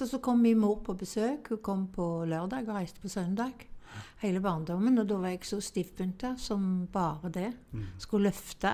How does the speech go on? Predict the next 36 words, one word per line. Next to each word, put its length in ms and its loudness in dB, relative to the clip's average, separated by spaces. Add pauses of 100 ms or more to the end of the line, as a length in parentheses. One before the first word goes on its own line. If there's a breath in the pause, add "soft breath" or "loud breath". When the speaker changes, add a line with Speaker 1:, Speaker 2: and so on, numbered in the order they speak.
Speaker 1:
hele 320 6
greia. 480 10 (720 loud breath)
Og 120 4
det 220 8
skjønte 460 2
jeg 100 2
når 240 4
jeg 120 0
hørte 260 -2
om 180 2
performancekunst, 800 -4
at 140 -4
det 160 0
visste 420 -4
jeg, 80 0
det 160 -4
kunne 300 -2
jeg. 220 -4 (240)
Så 160 0
Speaker 2:
Mm. 60 6
Speaker 1:
hvis 100 2
jeg 140 2
så 460 4
ut 140 0
fin 260 6
utenpå, 420 4 (180)
og 100 2
vondt 380 2
sår 400 -2
inn 200 -4
i 160 -4
hjertet, 380 -12
så 120 -12
ble 140 -6
jeg 100 -2
Speaker 2:
Mm. 40 -2